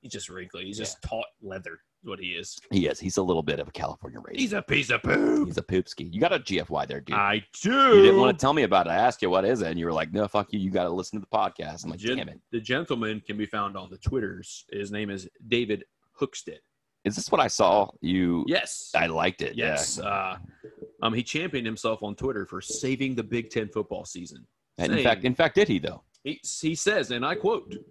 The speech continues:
Speaker 1: "I've spent the last one hundred eighty-eight days fighting to save Big Ten football, and today we accomplished the mission."
Speaker 2: And
Speaker 1: Which is
Speaker 2: then
Speaker 1: fine. If he was
Speaker 2: Yeah,
Speaker 1: part
Speaker 2: yeah,
Speaker 1: of that,
Speaker 2: yeah. But
Speaker 1: right?
Speaker 2: go,
Speaker 1: That's
Speaker 2: do,
Speaker 1: fine.
Speaker 2: do go on, please,
Speaker 1: He
Speaker 2: 'cause
Speaker 1: goes on to say,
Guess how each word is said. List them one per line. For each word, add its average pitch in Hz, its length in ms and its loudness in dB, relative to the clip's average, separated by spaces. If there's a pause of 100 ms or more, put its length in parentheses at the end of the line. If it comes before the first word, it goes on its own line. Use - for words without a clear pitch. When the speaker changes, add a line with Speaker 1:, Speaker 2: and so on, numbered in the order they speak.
(440)
Speaker 1:
"I've 90 120 -8
spent 113 200 -2
the 113 100 -4
last 110 280 -2
one 104 180 -2
hundred 131 320 -4
eighty-eight 143 400 0
days 104 520 -2 (320)
fighting 107 420 -2
to 107 100 -10
save 107 260 -2
Big 101 200 -6
Ten 101 240 -2
football, 87 440 -6 (300)
and 107 100 -2
today 107 320 -2
we 104 200 0
accomplished 101 580 -6
the 107 60 -4
mission." 98 320 -12 (880)
Speaker 2:
And 82 100 -2
Speaker 1:
Which 78 60 4
is 78 100 0
Speaker 2:
then 240 100 -2
Speaker 1:
fine. 101 220 -4
If - 80 -8
he 196 60 2
was - 60 6
Speaker 2:
Yeah, 135 80 8
Speaker 1:
part 101 100 6
Speaker 2:
yeah, - 160 6
Speaker 1:
of 87 60 2
that, 87 40 2
Speaker 2:
yeah. 82 160 2
But 82 80 0
Speaker 1:
right? 85 80 4
Speaker 2:
go, 110 140 10
Speaker 1:
That's 104 120 2
Speaker 2:
do, 180 200 4
Speaker 1:
fine. 127 80 -12
Speaker 2:
do 214 160 6
go 113 200 8
on, 92 160 4
please, 95 320 4
Speaker 1:
He 151 100 4
Speaker 2:
'cause 160 60 6
Speaker 1:
goes 160 180 4
on 175 180 2
to 127 80 -4
say, - 320 -2